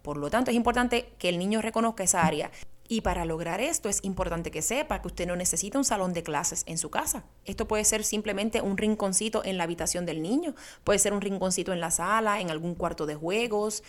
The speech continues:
si tiene sótano en el sótano, si tiene ático en el ático, ¿me entiende? Puede ser en cualquier lugar de la casa que usted identifique, pero sí un área en específico donde ahí nos vamos a dedicar, ya sea media hora cada día, una hora cada día, con el propósito de aprender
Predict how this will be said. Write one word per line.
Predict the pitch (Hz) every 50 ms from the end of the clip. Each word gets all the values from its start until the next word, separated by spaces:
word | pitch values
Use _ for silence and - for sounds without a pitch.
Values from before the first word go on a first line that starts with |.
| - -
si | - - - 175
tiene | - 170 170 165
sótano | 165 - 175 175 175 170 160
en | 156 143
el | 131 139
sótano, | - - 170 185 226 254 254 240 226 214
si | 208 - 156
tiene | 151 165 170 160
ático | 156 160 - 156 156 - 156
en | 147 135
el | 131 123
ático, | 143 220 269 - 277 - 233
¿me | 233
entiende? | 254 262 349 349 226 208 196
Puede | 196 - 220 233 254 277
ser | 262 - 277 269
en | 262 240
cualquier | 220 190 185 185 - 196 202 214
lugar | 247 262 247 240 226 220 220
de | 220
la | 226 226
casa | 220 190 185 185 202
que | - 185
usted | 170 - 165
identifique, | 165 175 190 202 240 - 349 330 226 - 226 233 - - - - - -
pero | - - 226 214 208
sí | 202 - - 302 320
un | - 247 233 240
área | 247 254 262 254 -
en | - 196 190 185 180
específico | 180 180 - - - 165 156 - - 208 202 196 196 175 - 160
donde | 160 160 170 165
ahí | 156 175
nos | 214 226
vamos | 208 240 226 233 233 226
a | 220
dedicar, | 214 196 196 202 - 277 294 320 330
ya | 285 233
sea | 214 - 214 196 190
media | 180 180 180 185 185 202 190 180
hora | 180 175 175 165
cada | - 151 143 117 123
día, | - 285 320 294 262 233 202
una | 180 185 180 170 170
hora | 160 160 160
cada | 160 165 180 196 233
día, | 302 370 359 320 320 - - - - - - - - - - -
con | - - 196 196
el | 180 180
propósito | 175 175 175 170 - - 339 381 427 403 403 269 240
de | 208 190
aprender | 185 180 - 180 175 165 165 170 175 214 294